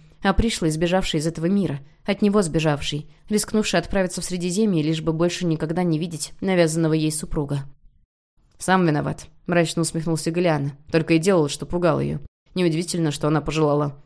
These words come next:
оказаться от меня как можно дальше». Разозлившись на себя за эти мысли, в сердцах воскликнул:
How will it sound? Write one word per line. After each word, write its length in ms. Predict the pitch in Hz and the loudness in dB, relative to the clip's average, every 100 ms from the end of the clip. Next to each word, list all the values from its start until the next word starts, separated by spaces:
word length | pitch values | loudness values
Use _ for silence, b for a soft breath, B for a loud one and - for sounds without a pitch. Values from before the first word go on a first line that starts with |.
| - | -8
оказаться 460 | 170 170 151 151 | 0 0 0 -2
от 80 | 143 | -2
меня 300 | 165 156 147 151 | 0 0 -2 -4
как 140 | 147 | -4
можно 280 | 170 151 156 | -2 0 0
дальше». 440 | 175 135 - - - - _ _ _ _ _ | 0 -2 -4 -8 -12 -20 _ _ _ _ _
Разозлившись 640 | 196 208 202 240 - 175 | -2 0 2 -2 -2 -4
на 80 | 180 | -2
себя 240 | 175 180 185 | -2 0 2
за 120 | 180 | 2
эти 180 | 175 196 | 2 0
мысли, 300 | 220 - 147 | 0 0 -4
в 60 | |
сердцах 440 | - 170 - 175 190 | -2 -4 -2 0 0
воскликнул: 560 | 185 - 202 143 143 | -2 -4 -4 -4 -4